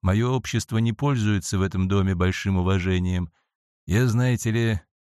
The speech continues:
блудный сын. Мой отец — человек на диво достопочтенный,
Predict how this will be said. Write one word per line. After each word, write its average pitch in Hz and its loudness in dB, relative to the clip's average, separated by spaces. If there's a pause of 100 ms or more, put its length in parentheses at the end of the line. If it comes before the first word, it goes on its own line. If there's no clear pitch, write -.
(240)
блудный 107 0
сын. 107 -2 (540)
Мой 127 2
отец — 147 -2 (120)
человек 143 0
на 123 2
диво 135 0
достопочтенный, 120 0